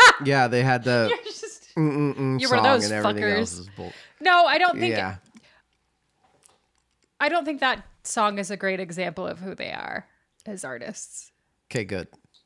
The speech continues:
Speaker 2: We can still be friends then.
Speaker 1: Yay.
Speaker 2: Uh, Mi-, Miseducation of Lauryn Hill.
Speaker 1: Very high up.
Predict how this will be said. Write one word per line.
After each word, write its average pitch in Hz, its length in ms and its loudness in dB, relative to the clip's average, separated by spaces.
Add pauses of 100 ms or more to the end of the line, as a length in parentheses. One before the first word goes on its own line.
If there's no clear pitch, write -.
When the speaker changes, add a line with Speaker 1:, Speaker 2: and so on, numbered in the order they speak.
(100)
Speaker 2:
We 120 180 -10
can 113 100 -8
still 110 200 -6
be 107 120 -8
friends 359 320 -2
then. - 220 -6
Speaker 1:
Yay. 165 60 -14 (340)
Speaker 2:
Uh, 160 420 6
Mi-, 170 300 4 (180)
Miseducation 160 1000 0
of 123 100 -8
Lauryn 123 340 -4
Hill. 101 340 -10 (220)
Speaker 1:
Very 214 420 0
high 196 180 -4
up. - 280 -8